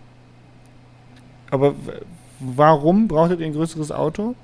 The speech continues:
Weil ihr doch ja ein ganzes Jahr darin ausgehalten habt. Man könnte sagen, "Ey, wenn du ein Jahr darin aushältst, dann kannst du auch die nächsten Urlaube darin aushalten."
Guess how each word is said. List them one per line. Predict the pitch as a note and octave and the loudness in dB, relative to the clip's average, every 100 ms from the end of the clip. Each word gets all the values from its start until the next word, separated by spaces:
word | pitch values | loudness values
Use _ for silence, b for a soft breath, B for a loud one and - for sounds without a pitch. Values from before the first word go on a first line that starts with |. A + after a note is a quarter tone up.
| - | -10
Weil | C#3 C#3 | -4 -2
ihr | C#3 | -2
doch | C3+ C#3+ | -2 -2
ja | C#3 | -4
ein | - C3 | -6 -6
ganzes | B2+ C#3 C#3+ | -6 -4 -4
Jahr | C3+ C3+ | -2 0
darin | C3 B2 | 0 -2
ausgehalten | B2+ B2+ - D3 D#3 | -4 -4 -4 -4 -4
habt. | D#3 - | -6 -6
Man | B2 | -8
könnte | C3 B2+ A#2 | -6 -6 -4
sagen, | A#2+ A#2 | -4 -4
"Ey, | B2+ B2+ A#2+ | -4 -4 -4
wenn | A#2 | -6
du | A#2+ | -4
ein | |
Jahr | A#2+ E3 | -2 0
darin | F3+ D3+ | 0 -4
aushältst, | C#3+ D3 D3+ C#3 C3+ - | -4 -6 -2 -2 -2 -4
dann | A#2+ A2 | -6 -6
kannst | B2+ - | -10 -6
du | B2 | -6
auch | A#2+ | -6
die | A#2+ | -6
nächsten | A#2+ C3+ D#3 | -8 -8 -6
Urlaube | D3+ D#3 E3 E3 | -2 0 2 2
darin | E3 E3 | 0 -2
aushalten." | E3+ E3 F3+ F#3 G#3+ | -6 -6 -8 -8 -10